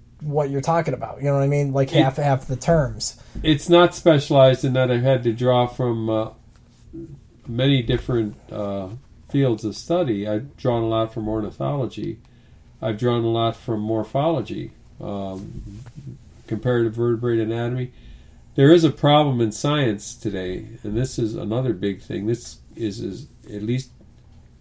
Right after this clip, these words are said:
Speaker 2: is, are easily more important than, uh, working out the ancestry of the chicken, is that information is siloed. People are so specialized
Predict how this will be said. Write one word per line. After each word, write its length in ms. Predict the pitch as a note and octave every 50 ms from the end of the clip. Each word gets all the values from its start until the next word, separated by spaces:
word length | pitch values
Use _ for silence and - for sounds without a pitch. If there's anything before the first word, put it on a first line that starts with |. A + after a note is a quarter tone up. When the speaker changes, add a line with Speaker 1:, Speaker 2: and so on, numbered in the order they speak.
| - -
Speaker 2:
is, 180 | A#2 G#2+ G2 - - - - - - - - -
are 400 | - C3 G#2+ G2+ G2+ G#2 A2 A2+ - -
easily 400 | C#3 C3+ C#3+ C#3+ C#3 C3 A2+ G#2+
more 240 | G#2 A2 A#2 A#2 A2
important 540 | G2+ G2 - - B2+ B2 A#2+ A2 G2+ F#2+ F#2+
than, 340 | G#2 G#2 G2 G2+ G2+ G2 G2+
uh, 160 | G2 F#2 G2
working 460 | G#2+ A#2+ A2+ A2 G#2+ G#2+ - A#2 G#2 G2+
out 180 | G2 F#2+ - - - -
the 120 | - G#2
ancestry 460 | G#2 G#2 G2+ - A2+ G#2 - - G#2+ G2
of 60 | F2+
the 60 | E2+
chicken, 400 | - - D#3+ D3 - A#2 G#2 G#2 - - - - - - - - - - - - - - - -
is 100 | A#2+ G#2+
that 220 | A#2+ A#2+ B2+ C#3 -
information 600 | D3 C#3 C#3 C#3 C#3+ C#3 C#3+ C#3+ C3+ - - B2+
is 100 | A2 G#2+
siloed. 540 | - - D#3 D#3+ E3+ E3 C3+ A2 G#2+ - -
People 280 | - C#3 C3+ - C3 A#2+
are 60 | G#2+
so 240 | - - - D#3 D#3+
specialized 920 | C3+ - - D#3 E3 F3 - - C#3 A#2+ A2 G2+ G2+ G2+ G2+ G2+ - -